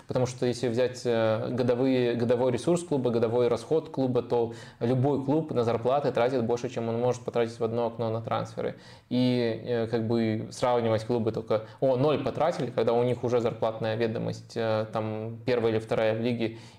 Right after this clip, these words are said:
и, ну, э, э, это просто не, не, не имеет никакого смысла, э, и манипулировать тут можно, но только непонятно, э, зачем и на какую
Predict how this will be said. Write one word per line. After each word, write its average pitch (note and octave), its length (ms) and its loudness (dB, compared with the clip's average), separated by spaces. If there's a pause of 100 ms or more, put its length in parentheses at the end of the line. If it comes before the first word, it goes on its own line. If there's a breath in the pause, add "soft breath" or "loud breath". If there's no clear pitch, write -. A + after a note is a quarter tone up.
и, A2+ 580 2 (360)
ну, B2+ 280 0
э, B2+ 100 2
э, C#3 240 4 (120)
это C3 80 -2
просто B2 260 -4
не, A#2+ 100 -4
не, B2+ 640 -2
не C3 160 2
имеет C3 240 2
никакого A#2 340 0
смысла, C3 540 -2 (380 loud breath)
э, A#2+ 240 2
и A2+ 280 0
манипулировать A#2+ 680 0
тут A2+ 140 -4
можно, B2 520 2
но A2 140 -2
только A2+ 280 0
непонятно, A2+ 640 -2 (320 loud breath)
э, A#2 240 0
зачем A#2+ 640 0
и A#2 180 -2
на A2+ 180 0
какую A2+ 680 -2